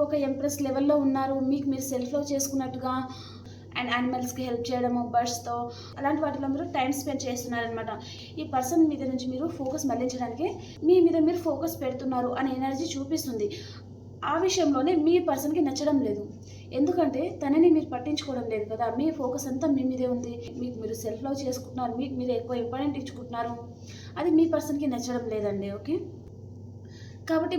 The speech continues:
మళ్ళీ మీ లైఫ్లోకి వచ్చేది చూపిస్తుంది. కాకపోతే తను పేజ్ అంటే ఇమ్మెచ్యూర్ తనంతోనే వచ్చేది చూపిస్తుందండి. ఓకే, చాలా, ఈ పర్సన్ చాలా నెగెటివ్గా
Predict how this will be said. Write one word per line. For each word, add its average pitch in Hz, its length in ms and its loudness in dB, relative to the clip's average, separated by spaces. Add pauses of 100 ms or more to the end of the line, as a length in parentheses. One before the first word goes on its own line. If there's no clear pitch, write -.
మళ్ళీ 285 280 4
మీ 302 140 2
లైఫ్లోకి 285 340 -2
వచ్చేది 285 320 -4
చూపిస్తుంది. 311 520 0 (100)
కాకపోతే 320 560 0
తను 311 140 2 (420)
పేజ్ 285 300 0
అంటే 285 220 0 (480)
ఇమ్మెచ్యూర్ 349 460 4
తనంతోనే 320 380 4
వచ్చేది 302 380 0
చూపిస్తుందండి. 277 680 0
ఓకే, 320 220 -4
చాలా, 294 180 0 (240)
ఈ 330 120 4
పర్సన్ 302 320 0
చాలా 294 220 0 (120)
నెగెటివ్గా 320 480 0